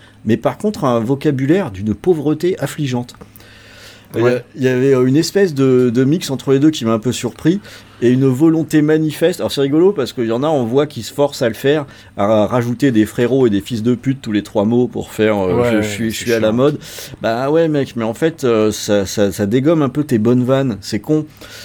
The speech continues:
Speaker 1: parce qu'il y en a, <laughs> elles y sont. Alors j'ai, j'ai tenu une demi-heure à peu près en me disant, est-ce que je tiens quand même parce qu'il y a les bonnes vannes ? Euh, mais le, voilà, alors là, on, je dis, bah merde, là je vois une vague, de, alors, je, j-, aucune idée, j'ai pas retenu le nom,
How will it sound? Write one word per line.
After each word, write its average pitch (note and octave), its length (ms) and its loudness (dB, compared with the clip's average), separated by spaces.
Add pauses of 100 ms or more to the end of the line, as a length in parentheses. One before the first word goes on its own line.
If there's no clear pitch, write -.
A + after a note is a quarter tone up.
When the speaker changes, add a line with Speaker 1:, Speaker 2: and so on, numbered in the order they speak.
(120)
Speaker 1:
parce A2+ 140 -10
qu'il G#2+ 140 -2
y A2+ 40 2
en C3+ 140 2
a, D3+ 180 -2 (160)
<laughs> B4+ 460 -6
elles D3 160 2
y D#3 160 -2
sont. F3+ 240 -6 (320)
Alors G#2+ 280 2
j'ai, C#3 160 -2
j'ai D3+ 160 0
tenu E3 140 -2
une E3+ 100 -2
demi-heure E3 380 0
à A#2 80 -4
peu A#2+ 80 -6
près C3 220 -2
en B2 40 0
me A#2+ 60 2
disant, A#2+ 220 -2
est-ce D3+ 180 -2
que E3 120 0
je - 100 -4
tiens D#3 180 -2
quand D3+ 160 0
même D#3 240 2
parce B2 160 -2
qu'il - 80 -8
y C3 40 2
a B2+ 40 0
les C3 80 0
bonnes C#3+ 240 2
vannes ? F3 380 -2 (920)
Euh, A#2 440 4
mais C3 160 4
le, C3 540 4
voilà, E3 240 2
alors C#3 320 2
là, E3+ 300 2
on, B2+ 560 -2
je A#2+ 120 -8
dis, B2+ 140 -10
bah D3+ 220 0
merde, F#3+ 280 -4
là E3+ 140 0
je D3+ 160 -6
vois D3+ 320 2
une D3 180 0
vague, E3+ 300 0
de, B2 300 2
alors, G#2+ 140 2
je, A#2 200 -4
j-, D#3 100 -8
aucune - 300 -2
idée, C#3+ 140 2
j'ai B2+ 140 -2
pas C#3+ 120 -2
retenu B2 300 -4
le A2 80 0
nom, G#2 320 2